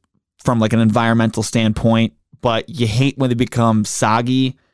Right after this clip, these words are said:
and, like, melt in your mouth, I know a lot of people are in that category. There is a paper straw company that's opened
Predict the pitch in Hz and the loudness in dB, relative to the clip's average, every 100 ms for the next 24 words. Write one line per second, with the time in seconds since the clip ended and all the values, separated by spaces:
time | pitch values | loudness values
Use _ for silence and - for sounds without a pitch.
0 | _ _ _ - 110 107 104 110 117 113 | _ _ _ -6 -2 0 -2 0 2 4
1 | 120 127 117 107 107 117 123 113 110 110 | 2 0 0 2 2 2 0 0 2 2
2 | 113 - 123 117 117 117 117 110 120 117 | 0 0 0 2 2 2 2 0 -2 0
3 | 117 123 120 113 - - - - 131 143 | 2 2 2 0 -4 -20 -20 -6 0 2
4 | 147 135 135 127 - 202 - 196 - 240 | 2 2 2 0 0 -2 0 -2 0 0
5 | - 196 170 143 143 143 - 135 135 - | 0 -2 -2 -2 0 0 0 -2 -2 0
6 | 160 151 151 143 | -2 0 0 0